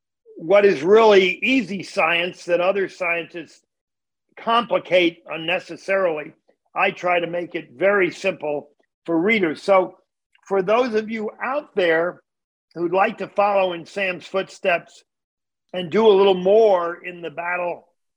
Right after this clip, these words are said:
against the evil people who are trying to destroy our way of life, there's a tremendous amount of material that can be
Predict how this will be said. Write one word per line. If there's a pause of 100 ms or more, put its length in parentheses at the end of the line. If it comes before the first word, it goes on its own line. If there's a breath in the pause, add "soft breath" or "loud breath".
(160)
against
the
evil
people
who
are
trying
to
destroy
our
way
of
life, (720)
there's
a
tremendous
amount (520)
of
material
that
can
be